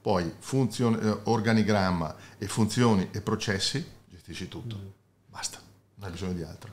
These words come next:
Speaker 2: E hai usato il termine cerchio?
Speaker 1: Cerchio magico.
Speaker 2: Cerchio magico.
Speaker 1: Cerchio magico
Speaker 2: Cos'è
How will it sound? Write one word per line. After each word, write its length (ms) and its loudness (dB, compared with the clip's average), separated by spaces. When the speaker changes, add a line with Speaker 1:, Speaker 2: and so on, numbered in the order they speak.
Speaker 2:
E 180 2
hai 200 4
usato 240 4
il 60 -4
termine 300 4
cerchio? 600 -2
Speaker 1:
Cerchio 300 4
magico. 320 6
Speaker 2:
Cerchio 200 6
magico. 400 6
Speaker 1:
Cerchio 200 6
magico 240 10
Speaker 2:
Cos'è 60 6